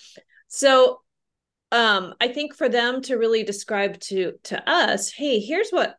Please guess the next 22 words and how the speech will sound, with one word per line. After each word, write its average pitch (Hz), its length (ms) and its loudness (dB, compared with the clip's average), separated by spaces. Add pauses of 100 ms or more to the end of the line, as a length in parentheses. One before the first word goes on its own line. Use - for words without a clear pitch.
you 233 100 -4
know, 180 140 -2
my 180 280 0
employee 185 400 -2
base 160 280 -4
is, 156 300 -12 (120)
is 160 220 -4
struggling 233 440 -2
with." 180 180 -6
And 226 180 0
then 226 200 2
when, 208 280 0
when 196 320 -2
we 208 140 -2
get 196 400 0
in 190 280 -2
those, 175 380 -6 (180)
those 180 280 0
new 180 160 -2
employees, 175 520 -4
we 190 220 -4
brief, 170 540 -6